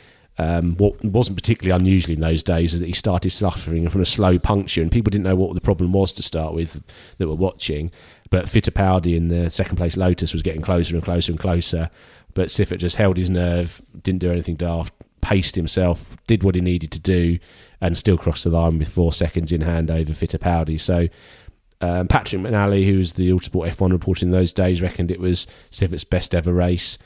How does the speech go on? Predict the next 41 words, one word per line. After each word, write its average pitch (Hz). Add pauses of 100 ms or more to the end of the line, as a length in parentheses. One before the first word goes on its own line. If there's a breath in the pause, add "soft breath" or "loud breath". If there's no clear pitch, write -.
(140 soft breath)
It 95
was 98
his 92
last 95
one. 85 (580 soft breath)
Uh, 82 (380)
he 90
was 90
in 95
complete 95
control, 87
and 95
he 87
dealt 87
with 87
hardship 87
at 87
the 90
end. 80
So 90
for 104
me, 92
it 82
was 90
just -
enough, 85 (340 soft breath)
just -
enough 92
to -
push -
it -
to -
number 87
one. 85 (560 soft breath)
Um, 80 (100)
but 90
I 92
think 87
Mexico 85
sixty-eight 85
or 82